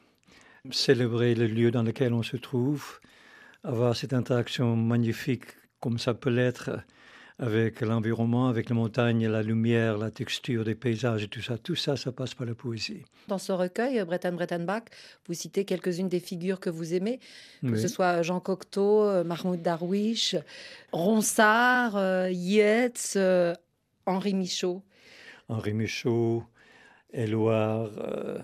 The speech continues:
Speaker 2: Donc c'est un compagnonnage
Speaker 1: Revel. Oui.
Speaker 2: et un dialogue.
Speaker 1: Oui, oui, et c'est aussi la découverte, bien sûr, à partir d'un certain moment, de tout ce qui était fait, tout ce qui était en train de se faire en Europe.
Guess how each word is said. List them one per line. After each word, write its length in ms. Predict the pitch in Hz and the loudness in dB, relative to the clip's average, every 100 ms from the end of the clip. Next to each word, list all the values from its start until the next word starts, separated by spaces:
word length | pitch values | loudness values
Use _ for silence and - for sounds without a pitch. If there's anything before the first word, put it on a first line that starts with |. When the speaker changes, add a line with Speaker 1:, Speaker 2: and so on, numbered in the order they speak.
| - _ _ _ _ _ _ _ _ _ _ - _ | -14 _ _ _ _ _ _ _ _ _ _ -20 _
Speaker 2:
Donc 160 | - 226 | -2 2
c'est 100 | 247 | 0
un 80 | 233 | 2
compagnonnage 920 | 262 254 233 226 123 117 120 117 117 | 0 2 2 6 6 6 6 6 4
Speaker 1:
Revel. 160 | 113 110 - - _ _ - | 2 -4 -12 -20 _ _ -4
Oui. 320 | 131 104 - | -2 -2 -2
Speaker 2:
et 100 | 214 | 0
un 140 | 220 220 | 2 2
dialogue. 600 | 214 220 208 170 165 170 _ | 2 4 4 0 -4 -12 _
Speaker 1:
Oui, 440 | 180 175 120 - 269 | 0 2 2 -4 -4
oui, 200 | 170 160 | 2 6
et 180 | 139 143 | 6 4
c'est 240 | - 135 | 0 2
aussi 500 | 147 - - 160 143 | 2 2 0 2 4
la 140 | 131 123 | 6 4
découverte, 640 | 113 117 127 110 127 123 | 2 0 0 2 2 0
bien 200 | 131 127 | -2 -2
sûr, 600 | 123 - 131 120 104 - | -2 -2 0 2 0 -2
à 60 | - | -4
partir 300 | 135 113 123 | -2 -2 -2
d'un 100 | 127 | -2
certain 320 | - 120 - | -2 -2 -2
moment, 480 | 120 113 120 120 117 | -2 0 0 0 0
de 200 | 107 110 | 0 -4
tout 200 | - - | -4 -10
ce 100 | - | -4
qui 60 | |
était 220 | 160 - 113 | -2 0 0
fait, 240 | - 135 | 4 2
tout 100 | 135 | 2
ce 60 | 113 | -6
qui 80 | |
était 120 | 143 131 | -2 -2
en 120 | 117 | 0
train 160 | 135 | 0
de 80 | 127 | 0
se 160 | 107 117 | 0 -6
faire 500 | - 135 117 123 - _ - - - - - | -2 0 0 -2 -12 _ -20 -20 -20 -16 -4
en 80 | 123 | 0
Europe. 400 | 113 113 135 | 2 2 0